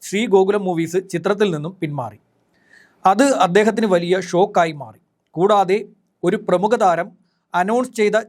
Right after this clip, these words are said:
ചിത്രീകരണം ആരംഭിക്കാൻ ഇരിക്കുന്ന മറ്റൊരു ചിത്രം ഉണ്ണി മുകുന്ദൻ അതിൻ്റെ പ്രൊഡ്യൂസറോട്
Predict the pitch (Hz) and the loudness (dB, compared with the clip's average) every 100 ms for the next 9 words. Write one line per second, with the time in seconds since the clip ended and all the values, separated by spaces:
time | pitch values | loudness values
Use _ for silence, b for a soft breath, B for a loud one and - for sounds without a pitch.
0 | - 180 214 247 240 240 240 233 175 185 | -8 -8 -4 0 0 0 -4 -4 0 0
1 | 208 208 208 220 214 208 - _ 180 175 | 0 -6 -4 -4 -4 -10 -12 _ -8 -4
2 | 180 156 165 180 160 170 170 247 233 175 | -2 0 -2 -2 -2 -2 0 -2 -2 -4
3 | 180 160 - _ _ _ _ _ - 190 | 0 -2 -2 _ _ _ _ _ -4 0
4 | 233 285 262 214 202 175 - - 175 185 | 2 2 2 0 2 2 0 -2 -2 0
5 | 247 262 269 190 185 190 220 226 220 220 | -2 0 -2 -2 -4 -2 -4 0 0 0